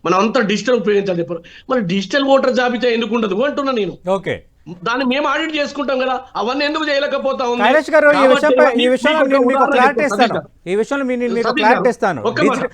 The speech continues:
Speaker 1: ఒక్క
Speaker 2: డిజి-,
Speaker 1: మాట,
Speaker 2: కాదు, ఒక్క నిమిషం,
Speaker 1: ఒక్క
Speaker 2: నా మాట
Speaker 1: మాట.
Speaker 2: వినండి, నా మాట వినండి.
Speaker 1: ఎస్.
Speaker 2: డిజిటలైజేషన్‌కి సంబంధించి నేను already విఠల్ గారిని అడిగాను, అది చేయడం మంచిదే. కానీ ఇదే అంశం పైన already కెనడా కానీ కొన్ని ప్రభుత్వ,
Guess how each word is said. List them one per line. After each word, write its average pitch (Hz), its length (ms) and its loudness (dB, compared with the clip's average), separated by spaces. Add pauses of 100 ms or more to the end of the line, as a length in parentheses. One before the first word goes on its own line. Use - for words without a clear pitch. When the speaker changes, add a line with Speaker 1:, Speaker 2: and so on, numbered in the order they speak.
Speaker 1:
ఒక్క 214 120 -4
Speaker 2:
డిజి-, 311 120 2
Speaker 1:
మాట, 269 120 0
Speaker 2:
కాదు, 330 160 8
ఒక్క 311 180 6
నిమిషం, 302 160 2
Speaker 1:
ఒక్క 269 120 6
Speaker 2:
నా 294 60 4
మాట 285 80 6
Speaker 1:
మాట. 277 60 2
Speaker 2:
వినండి, 196 240 0
నా 220 140 4
మాట 320 200 4
వినండి. 214 280 0
Speaker 1:
ఎస్. 180 420 -16
Speaker 2:
డిజిటలైజేషన్‌కి 254 960 0
సంబంధించి 220 380 -6
నేను 220 160 -6
already 208 240 -2
విఠల్ 202 240 -4
గారిని 214 240 -4
అడిగాను, 208 600 -6 (400)
అది 202 280 -2
చేయడం 247 260 2
మంచిదే. 214 420 -2 (100)
కానీ 233 600 -2 (120)
ఇదే 175 180 -4
అంశం 240 440 -4
పైన 196 440 -8 (240)
already 170 220 -10
కెనడా 185 420 -4 (140)
కానీ 185 160 -10
కొన్ని 185 220 -8
ప్రభుత్వ, 185 400 -6